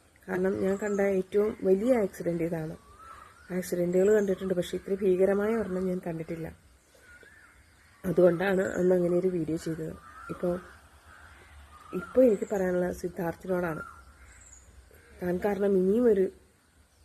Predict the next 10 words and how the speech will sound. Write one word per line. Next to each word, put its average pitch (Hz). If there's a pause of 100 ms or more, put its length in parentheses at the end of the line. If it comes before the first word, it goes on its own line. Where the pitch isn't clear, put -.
(720)
ആളുടെ 185
ജീവനൂടെ 175 (600)
പോകാതിരിക്കട്ടെ. 180 (1900)
ഉം, 185 (500)
നമ്മളുടെ 190
ഇഷ്ടത്തിന് 190
ജീവിക്കാൻ 190
നമുക്ക് 185
സ്വാതന്ത്ര്യമുണ്ട്. 170 (640)
അതിന് 190